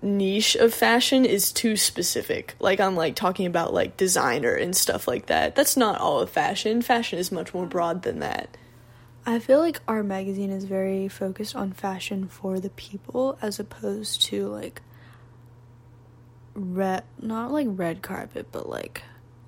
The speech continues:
Speaker 2: elevated. Oh, like,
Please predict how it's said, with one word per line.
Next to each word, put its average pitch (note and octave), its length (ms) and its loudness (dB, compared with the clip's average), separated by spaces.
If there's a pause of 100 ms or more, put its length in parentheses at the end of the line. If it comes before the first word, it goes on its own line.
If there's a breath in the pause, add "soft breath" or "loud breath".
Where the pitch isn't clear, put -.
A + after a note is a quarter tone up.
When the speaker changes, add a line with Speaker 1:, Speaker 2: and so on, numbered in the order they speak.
(1600)
Speaker 2:
elevated. - 720 -6 (340)
Oh, - 140 -8 (640)
like, - 160 -20